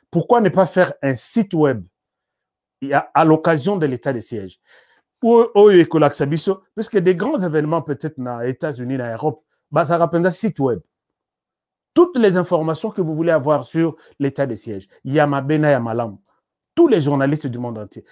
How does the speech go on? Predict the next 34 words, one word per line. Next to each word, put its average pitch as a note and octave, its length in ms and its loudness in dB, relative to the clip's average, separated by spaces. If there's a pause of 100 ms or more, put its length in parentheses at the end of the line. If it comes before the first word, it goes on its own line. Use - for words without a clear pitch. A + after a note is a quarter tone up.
(140)
J'a-, E3+ 260 0
j'en F#3+ 240 0
ai A3+ 80 2
parlé A3 360 2
ici. C#3+ 360 -6 (640)
Secteur F#3+ 360 2
de F#3+ 60 4
la D#3 80 4
communication, D#3 720 -4
et, D#3 300 -2
et D3+ 80 -2
ça, F3+ 100 -2
ya - 80 0
kokita C3+ 400 -8
trop. - 260 -8 (1300)
Mais D3 100 2
bato D3 220 2
balingaka C#3+ 360 2
te E3+ 100 0
kosala D3 360 2
recours, D#3 420 -2 (200)
na C3 60 -6
bato B2+ 220 0
mosusu C3 260 -8
balobi, C3+ 340 0 (220)
to-, E3 140 0
soki F3 260 2
tokokende C#3 440 -2
kotala C#3 380 2
ye, E3 300 4 (320)
akoloba C#3+ 460 2
ye E3+ 200 6
aza D3 260 2
nani. C3+ 260 -2